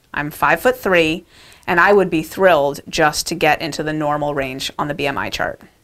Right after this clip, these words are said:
You recently talked about body image, but my issue is a little different.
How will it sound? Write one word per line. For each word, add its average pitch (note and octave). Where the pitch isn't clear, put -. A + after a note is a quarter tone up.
You A#3
recently D4+
talked G3+
about F#3
body D3
image, F2
but F#3+
my G#3
issue C#4+
is C#4+
a B3
little G#3+
different. D3